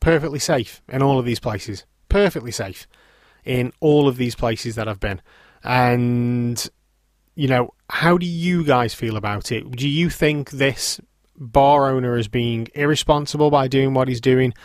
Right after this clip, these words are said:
Do you think he should just shut the doors and completely stop the spread of the virus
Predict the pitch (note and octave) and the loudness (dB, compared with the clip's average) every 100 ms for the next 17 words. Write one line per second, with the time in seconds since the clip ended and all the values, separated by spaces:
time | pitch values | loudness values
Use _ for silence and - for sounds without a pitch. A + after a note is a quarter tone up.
0 | - - B2 A#2 B2+ A#2 G#2+ - G#2+ A#2 | -20 -12 -4 -2 -2 -4 -6 -6 -4 -4
1 | - - A#2+ A2+ A2+ G#2+ G#2+ - _ _ | -4 -6 -4 -2 -2 0 -4 -8 _ _
2 | _ _ A#2+ A2+ A2 G#2+ - _ _ _ | _ _ -6 -4 -6 -8 -12 _ _ _
3 | - - A#2+ B2+ A#2 A2 - C#3 A2+ - | -8 -4 -2 -2 -4 -8 0 2 2 -2
4 | - _ _ _ _ _ _ A#2 - C#3 | -14 _ _ _ _ _ _ -6 0 0
5 | A#2+ A2+ A2 A2 G#2+ G#2+ - | 0 0 0 0 0 -4 -6